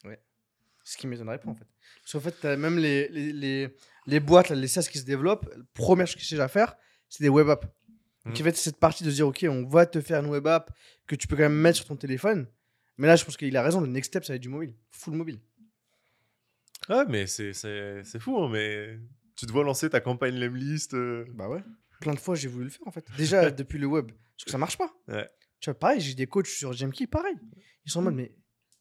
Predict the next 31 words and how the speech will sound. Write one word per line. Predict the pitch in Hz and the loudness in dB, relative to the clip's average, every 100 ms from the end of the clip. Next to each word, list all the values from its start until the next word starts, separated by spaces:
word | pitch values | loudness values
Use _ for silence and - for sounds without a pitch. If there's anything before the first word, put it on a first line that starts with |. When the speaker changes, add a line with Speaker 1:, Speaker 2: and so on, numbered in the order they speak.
| - - _ - - 151 | -14 -14 _ -20 -10 -2
Speaker 2:
Ouais, | 151 | 0
mais | 135 - | 0 -2
eux, | 208 | -4
ils | 131 127 | -2 -4
ont | 156 | -2
un | 127 | -2
usage | 127 117 170 135 - | -4 0 2 0 -4
à | 123 | -8
destination | 110 123 - 131 127 139 | -6 -6 -6 -6 -8 -6
du | 120 | -4
mobile. | 123 113 101 - _ _ _ _ _ _ _ - | -4 -4 -8 -12 _ _ _ _ _ _ _ -6
C'est-à-dire | 135 135 151 | 2 2 2
que | |
quand | 139 127 | -6 -8
t'es | |
dans | 131 | -6
la | 120 | -4
salle | 127 117 | -4 -2
de | 120 | -4
sport, | - 175 - - _ _ _ | 4 4 4 -6 _ _ _
t'es | 123 | -4
dans | 117 117 | -2 0
un | |
moment | 123 143 147 165 180 - - - _ | 2 2 4 2 0 -8 -16 -16 _
où | 131 - - - - | -12 -12 -16 -20 -20
tu | 123 120 | -14 -2
peux | 120 | 6
pas | 185 | 8
avoir | 131 147 | 8 2
ton | 127 | 0
ordi. | 123 120 | 0 -2